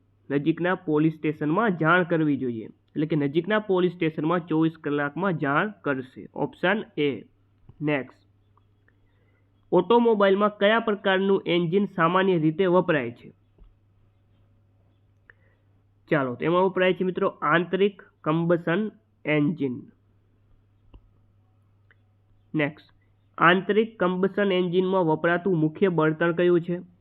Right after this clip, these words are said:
તો એ છે ગેસોલિન. ઓકે, વાહનનું પાયાના જ્ઞાન આવા પ્રશ્ન પૂછાશે. મિત્રો વાત કરીએ હાઈકોર્ટ, જે આના કોલ લેટર જે છે હવે એક બે દિવસમાં આવી જશે, એમાં ચિંતા કરવાની જરૂર નથી. ઓકે, હાઈકોર્ટની એક્ઝામમાં મિત્રો મોટા ભાગે એવું બનતું હોય છે, આ બે ત્રણ દિવસની વાર હોય એક્ઝામને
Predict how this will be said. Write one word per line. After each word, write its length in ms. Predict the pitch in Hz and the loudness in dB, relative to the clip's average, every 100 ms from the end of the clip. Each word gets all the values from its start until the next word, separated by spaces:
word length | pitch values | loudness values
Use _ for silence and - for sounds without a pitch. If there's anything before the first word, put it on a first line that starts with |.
| _ _ _ - - _ _ _ _ _ _ _ _ _ - | _ _ _ -20 -20 _ _ _ _ _ _ _ _ _ -2
તો 100 | 151 | 0
એ 60 | |
છે 180 | 156 175 | 0 -2
ગેસોલિન. 640 | 151 156 156 160 131 113 - _ - | 0 0 0 -2 -2 -6 -12 _ -10
ઓકે, 160 | 156 | -4
વાહનનું 460 | 160 143 151 160 170 | -2 0 0 0 -2
પાયાના 380 | 156 147 147 151 | -2 -2 -2 -2
જ્ઞાન 300 | 147 147 143 | -2 -2 -2
આવા 160 | 143 | -4
પ્રશ્ન 360 | 135 143 143 185 | -4 -6 -4 -6
પૂછાશે. 580 | 190 170 165 123 - - _ _ _ _ _ _ - | -4 -6 -6 -12 -14 -20 _ _ _ _ _ _ -4
મિત્રો 180 | 160 175 | 2 4
વાત 260 | 170 175 | 4 2
કરીએ 300 | 190 185 185 | 0 2 2
હાઈકોર્ટ, 320 | 170 160 170 165 160 151 | 0 0 0 0 0 -2
જે 100 | 151 | 0
આના 140 | 160 156 | 0 -2
કોલ 240 | 156 151 | 0 0
લેટર 300 | 160 156 156 | 2 0 -2
જે 200 | 151 156 | -2 -2
છે 120 | 156 | -2
હવે 160 | 147 147 | -2 -2
એક 120 | 151 | -4
બે 80 | 151 | -4
દિવસમાં 400 | 143 143 151 147 | -2 -2 -2 -2
આવી 140 | 127 | -2
જશે, 240 | 123 120 160 | -6 -8 -8
એમાં 200 | 160 151 | -6 -6
ચિંતા 300 | 156 151 151 | -4 -4 -4
કરવાની 300 | 143 139 135 | -4 -4 -4
જરૂર 320 | 139 147 165 | -4 -4 -4
નથી. 340 | 135 127 - - - _ _ _ _ _ _ - | -6 -8 -14 -20 -20 _ _ _ _ _ _ -8
ઓકે, 140 | 160 | -2
હાઈકોર્ટની 440 | 156 180 196 185 190 | 0 2 0 0 -2
એક્ઝામમાં 380 | 160 175 180 | 0 -2 0
મિત્રો 360 | 170 165 165 175 | -2 -2 -4 -4
મોટા 280 | 165 160 160 | -4 -2 -2
ભાગે 220 | 151 156 | 0 0
એવું 160 | 165 160 | -2 0
બનતું 280 | 165 156 | -2 -2
હોય 100 | 147 | -2
છે, 120 | 147 151 | -2 -4
આ 120 | 147 | -4
બે 240 | 156 175 | -2 -2
ત્રણ 180 | 180 175 | 0 0
દિવસની 320 | 165 156 160 | 0 0 -2
વાર 200 | 156 156 | 0 2
હોય 200 | 165 156 | 2 0
એક્ઝામને 520 | 156 160 139 135 143 | -2 -4 -4 -6 -8